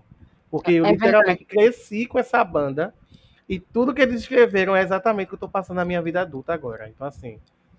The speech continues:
Speaker 1: é babado, né? Eu tenho as minhas músicas preferidas, claro,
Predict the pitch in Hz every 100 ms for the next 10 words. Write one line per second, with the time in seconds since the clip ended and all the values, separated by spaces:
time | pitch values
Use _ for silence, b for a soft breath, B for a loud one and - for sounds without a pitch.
0 | - _ _ _ _ _ _ 175 175 220
1 | 226 139 113 113 110 _ 139 156 220 202
2 | 190 202 202 196 202 240 214 208 214 -
3 | 196 190 185 165 170 170 - 139 156